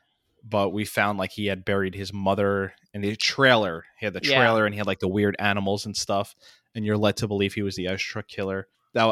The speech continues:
Speaker 1: I was like, "Oh, where have I seen this before?" in Dexter, you know, digging up
Speaker 2: Ki-
Speaker 1: old bodies, whatnot.
Speaker 2: Here it is.
Speaker 1: Um, what happened?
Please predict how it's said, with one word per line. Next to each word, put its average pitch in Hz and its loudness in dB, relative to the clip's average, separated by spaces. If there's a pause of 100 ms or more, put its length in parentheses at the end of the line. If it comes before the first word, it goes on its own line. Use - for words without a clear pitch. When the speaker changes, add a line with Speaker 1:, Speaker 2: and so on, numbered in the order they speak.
Speaker 1:
I 107 2
was 110 0
like, 120 -4
"Oh, 127 6
where 185 2
have 254 2
I 208 4
seen 175 2
this 139 2
before?" 113 0
in 101 -2
Dexter, 98 -2 (600)
you 104 -4
know, 95 -6 (540)
digging 113 -4
up 110 -2
Speaker 2:
Ki- - -12
Speaker 1:
old 101 -4
bodies, 101 -4
whatnot. 98 -12 (480)
Speaker 2:
Here 135 -2
it 123 0
is. 120 -2
Speaker 1:
Um, 87 -6 (1000)
what 113 0
happened? 127 -2